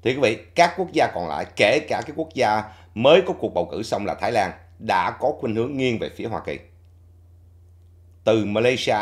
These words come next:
Indonesia, Philippines, Brunei cho tới Thái Lan đều bắt đầu nghiêng về phía Hoa Kỳ. Tại vì họ thấy rõ cái âm mưu thâm độc của Trung Quốc là sử dụng cái nền kinh tế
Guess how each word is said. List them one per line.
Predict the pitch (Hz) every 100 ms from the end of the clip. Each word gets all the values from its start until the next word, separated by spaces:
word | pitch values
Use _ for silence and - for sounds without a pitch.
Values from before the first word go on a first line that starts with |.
| 107
Indonesia, | 123 113 107 104 107 101 - -
Philippines, | 127 120 123 110 104
Brunei | 113 101 95 98 - - - -
cho | - 131 127
tới | 135
Thái | 131
Lan | 127 92 - - - - - -
đều | 113 113 107 95
bắt | 82 87
đầu | 92
nghiêng | 95 120 160 151 123
về | 92 78
phía | -
Hoa | 131 110
Kỳ. | 82 73 - - - - - - - - - - - - -
Tại | 95
vì | 104 95
họ | 95
thấy | 139 139
rõ | 80 101 -
cái | 131 - -
âm | 123 131
mưu | 127 113
thâm | - 127
độc | 95 -
của |
Trung | 110 95
Quốc | 127 - - - -
là | 98 87 -
sử | 123 139 156
dụng | 123 90 101
cái | 139
nền | 113 92 82
kinh | 104
tế | 104 120